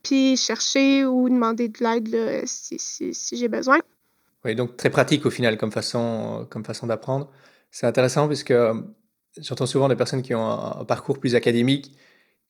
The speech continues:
Speaker 2: qui continuent à avoir une façon d'apprendre et d'appréhender les nouveaux problèmes de façon vraiment plus académique, de lire de la documentation, de la théorie, vraiment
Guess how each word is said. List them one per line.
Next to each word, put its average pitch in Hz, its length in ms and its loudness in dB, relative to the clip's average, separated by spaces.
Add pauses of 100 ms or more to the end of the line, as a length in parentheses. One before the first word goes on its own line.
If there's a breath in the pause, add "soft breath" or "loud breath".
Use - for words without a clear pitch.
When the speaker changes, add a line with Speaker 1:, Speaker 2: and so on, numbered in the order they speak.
(220)
Speaker 2:
qui - 120 -12
continuent 139 400 2
à 139 40 10
avoir 127 180 6
une 117 100 2
façon 131 460 2
d'apprendre 127 580 2
et - 20 4
d'appréhender 113 480 2
les 123 80 2
nouveaux 117 200 0
problèmes 127 320 2
de 117 80 2
façon 117 400 -4
vraiment 123 420 -2
plus 110 320 -8
académique, 117 460 -4
de 110 80 -2
lire 113 240 2
de 113 40 4
la 107 120 2
documentation, 113 800 -4
de 107 60 -4
la 110 60 0
théorie, 120 480 0
vraiment 120 240 0